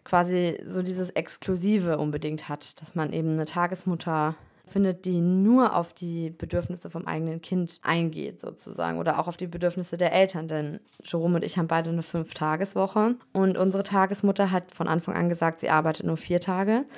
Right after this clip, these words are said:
Sie möchte, ähm, am liebsten den Montag frei haben, also bisher war es eben so, dass sie den Montag hatte, um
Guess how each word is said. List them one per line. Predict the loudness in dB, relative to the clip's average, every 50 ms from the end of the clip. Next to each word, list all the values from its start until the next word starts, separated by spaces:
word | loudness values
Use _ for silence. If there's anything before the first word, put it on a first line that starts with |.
| -18 -18 -18 -20 -2
Sie | 2 4
möchte, | 6 6 6 4 0 -4 -4 -4 -2 0
ähm, | 0 2 2 0 2
am | 2 4 4
liebsten | 4 4 2 -2 -2 0 2 2
den | 4 4 4 4
Montag | 6 6 8 6 6 6 4 0 0
frei | 0 2 4 4 6
haben, | 6 6 4 4 4
also | 2 0 -2
bisher | -4 -6 -4 -2 -2 0
war | 0 0
es | -2 -2
eben | -2 -2 -2 -2
so, | -4 -4
dass | -6 -6 -6
sie | -4 -2
den | 0 2
Montag | 2 2 2 2 0 -2 -4 -4
hatte, | -6 -4 -4 -4 -2
um | 0 0 0 -2